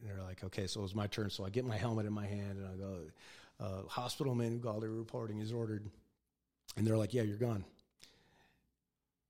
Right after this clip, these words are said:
And I just, wha-, like, they,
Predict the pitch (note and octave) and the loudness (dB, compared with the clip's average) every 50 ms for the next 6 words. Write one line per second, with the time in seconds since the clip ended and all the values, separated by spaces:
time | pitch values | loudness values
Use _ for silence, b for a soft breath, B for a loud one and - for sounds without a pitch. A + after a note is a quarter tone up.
0 | _ _ _ _ B2+ A2+ A2+ A2 A2 A2+ A2 A2+ B2 A#2+ A2 - - - - - | _ _ _ _ 2 4 4 6 6 4 6 6 6 6 6 4 2 -4 -8 -14
1 | - _ _ _ _ _ _ _ _ _ _ _ _ _ _ _ _ _ _ _ | -20 _ _ _ _ _ _ _ _ _ _ _ _ _ _ _ _ _ _ _
2 | _ _ _ _ _ - C3 A#2+ B2+ - - - - - - - _ _ _ _ | _ _ _ _ _ -10 -6 -6 -6 -6 -8 -14 -18 -20 -20 -20 _ _ _ _
3 | _ _ _ - _ _ _ _ _ _ _ _ _ _ _ _ _ _ _ C3 | _ _ _ -20 _ _ _ _ _ _ _ _ _ _ _ _ _ _ _ -2
4 | A#2 A2+ - C3+ D3 D3+ C3+ | -2 4 6 8 8 8 6